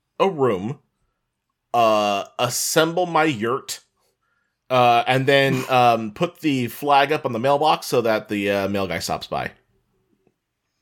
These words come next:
Speaker 2: Yeah. And I will stand near you and be attractive, I guess.
Speaker 1: Is that
Speaker 2: Pay you? <laughs> You're
Speaker 1: I
Speaker 2: funny.
Speaker 1: would say,
Speaker 2: Boing.
Speaker 1: just to make sure,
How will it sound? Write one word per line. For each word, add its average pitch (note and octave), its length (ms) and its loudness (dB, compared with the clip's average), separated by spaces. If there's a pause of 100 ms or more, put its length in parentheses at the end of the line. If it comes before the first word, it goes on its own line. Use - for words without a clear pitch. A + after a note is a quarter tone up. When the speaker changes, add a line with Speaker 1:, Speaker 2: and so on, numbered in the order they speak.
(180)
Speaker 2:
Yeah. E4 180 -8 (1300)
And F#3 240 -2
I F#3 140 2
will G3 180 -2
stand G3 500 -6
near G3 200 -6
you G3 220 -4
and F#3+ 120 -2
be F3+ 120 -4
attractive, E3+ 580 -4
I A2+ 120 -8
guess. G2 460 -6 (1400)
Speaker 1:
Is A#3 160 2
that - 160 -4 (220)
Speaker 2:
Pay F#3+ 200 0
you? D#4 400 0 (480)
<laughs> D4 460 -2
You're G#3+ 180 2
Speaker 1:
I - 80 4
Speaker 2:
funny. G#3 220 4
Speaker 1:
would - 80 -8
say, G3+ 240 2 (100)
Speaker 2:
Boing. E3+ 200 2
Speaker 1:
just G3 120 2
to F3 60 0
make F#3 140 2
sure, D#3+ 300 0